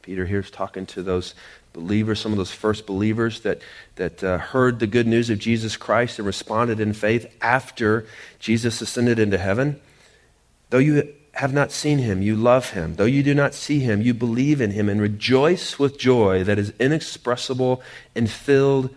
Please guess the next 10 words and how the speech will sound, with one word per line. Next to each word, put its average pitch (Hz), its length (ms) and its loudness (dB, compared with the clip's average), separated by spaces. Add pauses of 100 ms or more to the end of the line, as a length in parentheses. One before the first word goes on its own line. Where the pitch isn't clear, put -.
(100)
with 117 220 -4
glory, 92 540 0
obtaining 123 720 -2
the 117 180 -4
outcome 110 480 -2
of 104 160 -2
your 101 120 -2
faith, 80 500 -6 (300)
the 90 100 -8
salvation 95 880 -2